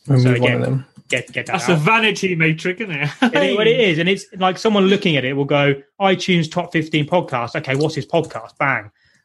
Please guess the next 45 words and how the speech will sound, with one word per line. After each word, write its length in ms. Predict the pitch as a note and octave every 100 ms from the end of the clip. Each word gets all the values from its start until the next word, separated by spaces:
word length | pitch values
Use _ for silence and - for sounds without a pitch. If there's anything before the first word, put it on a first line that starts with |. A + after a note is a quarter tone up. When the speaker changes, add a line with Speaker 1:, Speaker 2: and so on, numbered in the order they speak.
| _ _ G3+
Speaker 2:
But 120 | -
then 240 | F3 F#3
the 80 | D#3
fact 180 | D#3+ D3+
that 60 | D#3
you 100 | C#3+
say 180 | D3 C#3+
five 240 | D#3+ D3+
hundred 160 | C#3+ C#3
and 100 | C3
fifty 220 | C#3 C3+
thousand 340 | C3+ B2+ A#2+ B2
downloads 460 | D#3+ D3 A#2+ A#2
is 80 | C#3
kind 240 | - C#3+
of 20 | C3+
like, 320 | C3+ C3 - _
hmm, 380 | F3+ F3 E3+ D#3+ - _ _ _
don't 120 | D#3 D3
really, 120 | C3+
don't 140 | E3
really 120 | D#3+ C#3
Speaker 1:
Hmm. 60 |
Speaker 2:
care 40 | C3 C3+
about 40 |
that. 180 | B2 C3
It's 100 | -
nothing 300 | D#3 D#3 C#3+
that's 220 | D#3 D3
actually 240 | D#3+ - C#3+
gonna 140 | C#3
add 180 | C#3+ B2+
any 160 | B2+ C3
significant 540 | - C3 B2 - A#2
value 260 | A#2+ A#2 A2+
to 100 | -
them. 340 | A#2+ A2+ A2 A#2 _ _ -
Speaker 1:
That's 140 | B2
true. 300 | - C3 C#3+ - _ _ _ _ C#3+
Speaker 2:
Um, 200 | C3+ D#3+
and 160 | D#3
then 360 | D#3 D#3 D3+ D3 - _
when 120 | E3
it's 160 | F3+ -
like, 340 | E3 D#3+ D#3